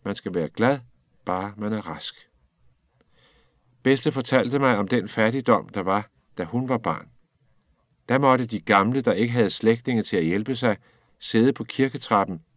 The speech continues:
med en tiggerkur. Også børn fra fattige familier blev sendt ud at tigge. Bedste var barn af en enlig mor, men blev sat i pleje hos en familie, hvor faren var murer.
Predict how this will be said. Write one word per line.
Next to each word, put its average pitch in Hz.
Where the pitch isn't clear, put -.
med 92
en 87
tiggerkur. 110
Også 131
børn 135
fra 127
fattige 117
familier 113
blev 120
sendt 101
ud 101
at 87
tigge. 80
Bedste 123
var 110
barn 110
af 101
en 73
enlig 110
mor, 107
men 110
blev 113
sat 107
i 92
pleje 110
hos 120
en 87
familie, 104
hvor 110
faren 95
var 107
murer. 85